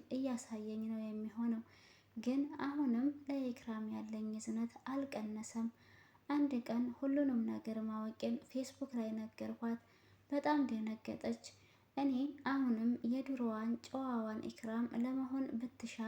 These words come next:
ላግዛት ዝግጁ ነኝ። ግን ኢክራም ክህደቷን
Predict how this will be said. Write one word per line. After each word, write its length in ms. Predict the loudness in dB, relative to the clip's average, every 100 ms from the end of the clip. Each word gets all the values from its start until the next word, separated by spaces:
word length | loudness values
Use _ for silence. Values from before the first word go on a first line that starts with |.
| -4 -6
ላግዛት 640 | -4 -4 -2 -4 -4 -4 -4
ዝግጁ 420 | -8 -8 -12 -8 -4 2
ነኝ። 200 | 4 2 0 -18 -20 -20 _ -6
ግን 280 | 2 2 2 -2
ኢክራም 460 | -4 -2 -2 0 -2 -6 -20 _ -20 _ -4
ክህደቷን 640 | 0 2 2 0 2 2